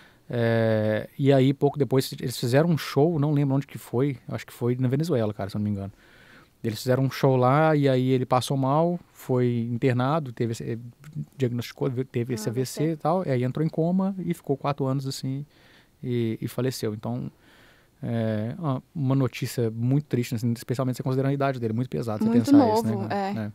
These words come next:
Speaker 1: E é uma banda que tá na, na, na atividade há muito tempo, porque é uma banda que surgiu ali por volta de oitenta e dois, oitenta e três, quando teve a virada democrática da Argentina, né? Quando acabou a ditadura lá, né? Então, é, acabou uma desgraça na Argentina e começou uma coisa maravilhosa.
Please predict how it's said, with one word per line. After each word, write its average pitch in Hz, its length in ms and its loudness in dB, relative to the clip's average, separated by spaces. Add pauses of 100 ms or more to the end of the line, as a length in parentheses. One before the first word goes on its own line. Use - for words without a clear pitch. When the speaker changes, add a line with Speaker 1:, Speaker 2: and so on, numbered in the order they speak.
(680)
Speaker 1:
E 113 280 -2
é - 60 0
uma 147 140 6
banda 143 240 6
que - 80 -18
tá 175 140 4
na, 175 100 4
na, 143 300 4
na 123 80 2
atividade 123 300 0
há 139 40 2
muito 139 160 2
tempo, 147 240 -2
porque 113 440 -2
é - 60 -4
uma 113 100 0
banda 120 220 -2
que - 80 -12
surgiu 120 540 2
ali 117 140 2
por 120 120 -2
volta 113 260 -2
de 113 120 -2
oitenta 113 280 0
e 113 60 0
dois, 117 160 -2
oitenta 113 220 -4
e - 20 -8
três, 127 380 -4
quando 139 420 -2
teve 135 520 2
a 151 140 -2
virada 143 240 2
democrática 156 480 -2
da 147 40 2
Argentina, 151 360 -2
né? 110 120 -2
Quando 117 180 -6
acabou 120 300 -2
a 123 40 -2
ditadura 135 360 -2
lá, 120 180 0
né? 107 100 -4
Então, 117 320 -6 (640)
é, 113 300 -6
acabou 120 360 -2
uma 123 120 0
desgraça 117 480 -2
na 123 60 -2
Argentina 117 440 -2
e 139 40 -4
começou 156 340 -2
uma 147 60 -2
coisa 139 180 0
maravilhosa. 131 540 0